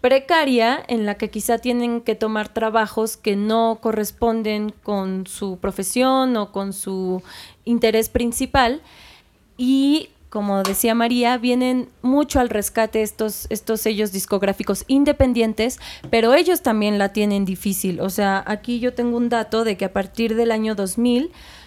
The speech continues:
sucedió la aparición, un boom de discográficas independientes en el país, pero de, de todas estas discográficas que surgieron en la década del dos mil,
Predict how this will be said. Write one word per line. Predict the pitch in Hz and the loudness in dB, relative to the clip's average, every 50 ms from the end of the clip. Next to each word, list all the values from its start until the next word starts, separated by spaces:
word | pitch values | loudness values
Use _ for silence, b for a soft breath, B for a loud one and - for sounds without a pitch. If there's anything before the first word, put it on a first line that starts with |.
| B B | B B
sucedió | B - 233 208 - 233 220 240 262 262 | B -8 -6 -2 0 0 2 2 2 2
la | 277 277 | 2 2
aparición, | 277 277 247 220 226 214 208 - - - 254 262 269 269 262 277 302 349 - - _ _ _ - - | 2 0 0 0 0 -4 -6 -6 -6 -2 -2 0 2 2 2 0 -2 -6 -10 -16 _ _ _ -6 -2
un | 262 269 277 277 254 | 0 2 2 2 2
boom | 220 277 285 277 277 320 359 - - | 2 2 2 2 2 0 0 -4 -6
de | - 220 233 214 196 | -2 0 0 2 0
discográficas | 214 208 - - 220 208 214 220 214 - 247 233 - 233 220 214 - | 0 -2 0 0 0 2 2 0 0 0 -2 -2 2 2 2 2 0
independientes | 214 202 196 202 190 - 220 220 220 196 240 247 247 247 240 - 233 226 254 247 269 | 0 -2 0 -2 -2 0 0 -2 -2 0 0 0 0 0 0 0 2 0 2 2 0
en | 226 214 | 0 0
el | 202 202 | 0 0
país, | - 214 208 208 233 254 294 381 - - B B B B B B B B B B B _ _ _ _ _ _ - | 0 2 4 4 4 4 2 0 -2 -6 B B B B B B B B B B B _ _ _ _ _ _ -2
pero | - 370 370 320 302 311 359 - - - _ _ _ _ - | 2 2 4 6 4 4 2 -2 -8 -20 _ _ _ _ -6
de, | 220 202 247 262 277 285 - - - - - | 0 2 4 4 4 0 -4 -6 -12 -16 -8
de | 240 285 285 | -6 -6 -6
todas | - - - 403 440 453 480 453 - | -4 -2 0 2 4 4 4 2 2
estas | 415 392 - 381 359 254 | 0 0 0 0 0 0
discográficas | 247 262 247 - 240 226 233 240 247 - 262 - - 202 - | 0 -2 0 4 4 6 6 4 2 0 0 0 0 0 0
que | - 202 | -2 -4
surgieron | - - 220 196 - - 247 240 220 196 175 175 180 - - _ _ - | -2 -2 -4 -4 0 2 4 4 4 2 0 -6 -8 -10 -14 _ _ -4
en | - 226 233 | -2 0 2
la | 226 214 208 | 2 2 2
década | 202 240 233 233 - 214 202 185 185 | 4 4 2 2 2 -2 0 0 0
del | 175 185 180 180 | 0 -2 -2 -2
dos | 180 185 175 - 220 | -2 -2 -2 -2 -2
mil, | 220 226 254 381 | -2 0 0 -2